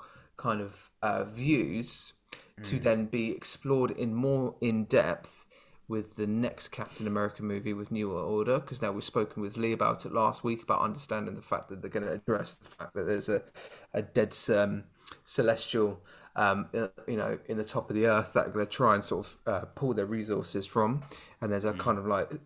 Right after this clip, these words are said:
Speaker 1: socio-political kind of, like, fight and argument and war over that. But also, you've got kind of an opportunity of maybe going in a little bit deeper with this in the Thunderbolts.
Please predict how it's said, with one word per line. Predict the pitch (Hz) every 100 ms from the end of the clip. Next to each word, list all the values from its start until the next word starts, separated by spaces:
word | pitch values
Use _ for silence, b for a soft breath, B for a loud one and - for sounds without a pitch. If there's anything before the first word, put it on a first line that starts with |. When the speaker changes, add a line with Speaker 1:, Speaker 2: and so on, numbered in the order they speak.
| -
Speaker 1:
socio-political | - 123 107 - 101 - 101 - 110 92
kind | 107 98
of, | 165
like, | - - - B B B B
fight | - 123 104 -
and | 107
argument | 104 107 110 92
and | 104
war | 110 110 107
over | 101 104
that. | 104 123 165 - _ b b b _
But | - -
also, | 151 165 170 - 87 69 90 101 113
you've | 113 104
got | - -
kind | - 113
of | 110
an | 110
opportunity | - - 107 104
of | 110
maybe | 110 107
going | 123 113 113
in | 120
a | 123
little | 123 120
bit | 95 -
deeper | 117 107 113
with | 110 -
this | 110 -
in | 117
the | 101
Thunderbolts. | - 120 101 71 69 - -